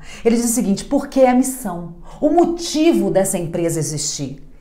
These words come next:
E o primeiro e mais difícil é a empresa entender o porquê. Sem porquê, ela não consegue seguir", diz o autor. Simon fala, e vou repetir. Quando você perde a noção do seu porquê,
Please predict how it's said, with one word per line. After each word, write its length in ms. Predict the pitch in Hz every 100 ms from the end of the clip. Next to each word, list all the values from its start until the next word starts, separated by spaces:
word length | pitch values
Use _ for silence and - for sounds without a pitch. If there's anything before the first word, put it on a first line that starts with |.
| -
E 80 | 285
o 120 | 285
primeiro 460 | 294 262 196 180 180
e 80 |
mais 240 | 190 247 214
difícil 560 | 208 - 247 247 214 -
é 100 | 226
a 80 |
empresa 460 | 220 214 202 190 190
entender 280 | 185 185 160
o 80 | 160
porquê. 420 | 156 - 139 - - - -
Sem 480 | - - 330 311 -
porquê, 800 | 330 339 - - 247 190 190 - - - -
ela 240 | 240 247
não 380 | 226 208 190 196 - - -
consegue 640 | - 262 - 190 143 143 -
seguir", 680 | - 262 180 170 180 - - -
diz 520 | 202 214 196 - -
o 100 | 185
autor. 420 | 165 139 - - - - - -
Simon 800 | - - 269 277 302 302 285 - -
fala, 680 | - 247 233 233 226 226 -
e 60 |
vou 220 | 220 202 196
repetir. 680 | 190 208 - 156 143 - - - - - - - - - - -
Quando 260 | 302 311
você 300 | 269 294 285
perde 340 | 277 294 330 330
a 60 |
noção 400 | 302 294 269 240
do 80 | 214
seu 220 | 214 190
porquê, 720 | 190 339 339 - 190 180 190